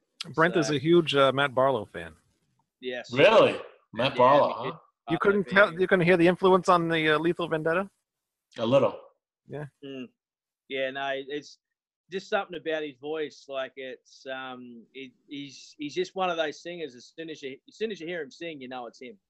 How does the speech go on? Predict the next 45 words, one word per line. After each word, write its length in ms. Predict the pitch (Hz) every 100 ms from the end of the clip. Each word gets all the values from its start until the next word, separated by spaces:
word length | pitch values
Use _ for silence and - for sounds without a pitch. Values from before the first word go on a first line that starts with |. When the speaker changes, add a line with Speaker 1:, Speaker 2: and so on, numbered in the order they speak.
| _ _ _ _ _ -
Speaker 2:
And, 480 | 123 131 131 127 123
Speaker 3:
He 80 | 127
is 260 | 131 135 127
Speaker 2:
um, 60 |
Speaker 3:
awesome. 440 | 123 131 - 107 - _
He 160 | 110 110
is 140 | 107
Speaker 2:
yeah. 60 | 104
Speaker 3:
awesome. 340 | 101 143 95 - -
Speaker 1:
Very 180 | 143 139
distinct 300 | 123 131 135
Speaker 2:
And 120 | 135
just, 160 | 156 -
Speaker 1:
voice. 80 | 185
Speaker 2:
just, 140 | - - _
yeah, 260 | 160 151 135
just, 240 | 170 165 -
just 180 | 190 _
what 180 | 170 170
he 60 |
can 160 | 151 147
do 180 | 147 143
with 120 | 127
his 140 | 113 123
voice. 360 | 135 123 113
It's 280 | 120 113 - -
just, 220 | 131 - -
yeah, 180 | 120 110 _ _ _ _ _ _
it's, 300 | 135 127 - -
it's 220 | - -
just 200 | - 135
very, 540 | 131 131 131 123 120 123
um, 560 | 123 123 117 113 107 107 _ _ _ _ _ _ 120
uh, 300 | 123 117 107 _ -
you, 100 | 127 127
you 80 | 127 _
can't 220 | - 143 127
even 160 | 113
describe 460 | 110 - 110 113 117
it. 100 | 107
I 60 | 110
just, 160 | 113 - -
yeah, 260 | 123 139
I 40 | 120
just 180 | 113